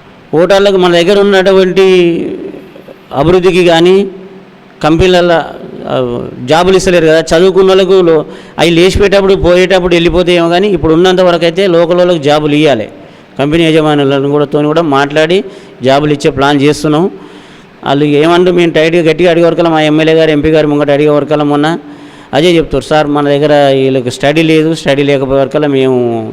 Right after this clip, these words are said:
ఇవ్వలేకపోతాం, ఈ స్టడీ ఉంటే ఇంతవరకు ఉంటే ఇట్లా ఇస్తామని" చెప్తారు. మేము అభివృద్ధి చేయాలని ముందుకు వెళ్తున్నాం. మన ఇంకేమైనా సీసీ రోడ్లు కానీ, అండర్ డ్రైనేజ్ కానీ,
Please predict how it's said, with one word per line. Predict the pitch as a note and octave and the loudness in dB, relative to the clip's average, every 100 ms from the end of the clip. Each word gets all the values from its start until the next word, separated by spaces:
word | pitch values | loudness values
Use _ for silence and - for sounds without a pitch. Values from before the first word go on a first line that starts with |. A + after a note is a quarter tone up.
| - | -4
ఇవ్వలేకపోతాం, | C#3 C#3+ B2 B2+ D3 | -2 -2 -2 -4 -4
ఈ | C#3+ | -4
స్టడీ | - C3 C3+ | -2 -2 -2
ఉంటే | C3 D3 | -2 -4
ఇంతవరకు | D#3 C3+ C3 C3 B2+ | -4 -4 -2 -2 -2
ఉంటే | B2 C3 | -4 -4
ఇట్లా | B2 | -6
ఇస్తామని" | A#2 - A#2 A#2 A#2 | -8 -6 -4 -4 -6
చెప్తారు. | - B2+ D3+ - - - - - - - - - - - - - - - - - | -6 -6 -6 -8 -18 -20 -20 -20 -20 -20 -20 -20 -20 -20 -20 -20 -20 -20 -20 -8
మేము | C#3 C#3+ D#3 D#3+ D3 | -4 0 0 0 0
అభివృద్ధి | D3 F3+ F3+ | 0 0 2
చేయాలని | F#3+ F3 F3 E3 E3 | 2 2 2 2 2
ముందుకు | F#3+ E3+ E3 | 2 2 2
వెళ్తున్నాం. | D#3 C3+ C3+ B2+ B2+ - | 0 0 -2 -2 -6 -6
మన | C3 C#3 | -4 -2
ఇంకేమైనా | C#3 C#3+ C#3 C#3 C3 B2+ | -2 -2 0 0 -2 -2
సీసీ | D3 C3+ | -4 -2
రోడ్లు | C#3 C3+ C3 | -2 0 0
కానీ, | C3 C3+ C#3 | 0 0 0
అండర్ | C3 C3+ | 0 0
డ్రైనేజ్ | C3 B2+ B2+ B2+ | 0 0 0 0
కానీ, | B2+ C3 C3+ | -2 -2 -4